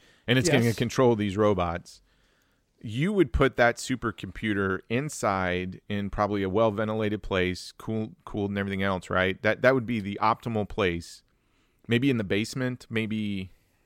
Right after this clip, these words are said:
Speaker 1: Is that where,
Speaker 2: Yeah.
Speaker 1: what you would do?
Speaker 2: Yes, because I, from everything I've learned from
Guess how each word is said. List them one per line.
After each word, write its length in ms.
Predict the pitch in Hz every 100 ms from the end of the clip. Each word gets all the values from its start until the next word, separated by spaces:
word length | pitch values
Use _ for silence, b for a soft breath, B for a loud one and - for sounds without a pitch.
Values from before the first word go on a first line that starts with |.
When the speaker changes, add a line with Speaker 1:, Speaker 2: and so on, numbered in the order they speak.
| _ _ _
Speaker 1:
Is 100 | 107
that 160 | 110 131
where, 200 | 151 156
Speaker 2:
Yeah. 140 | 165 196
Speaker 1:
what 120 | 151
you 80 | 165
would 80 | 165
do? 140 | 180
Speaker 2:
Yes, 360 | 220 202 165 -
because 440 | - 185 190 175 175
I, 260 | 170 170
from 200 | - 175
everything 360 | 196 196 196 180
I've 220 | 170 156
learned 260 | 165 160 156
from 440 | - 156 151 143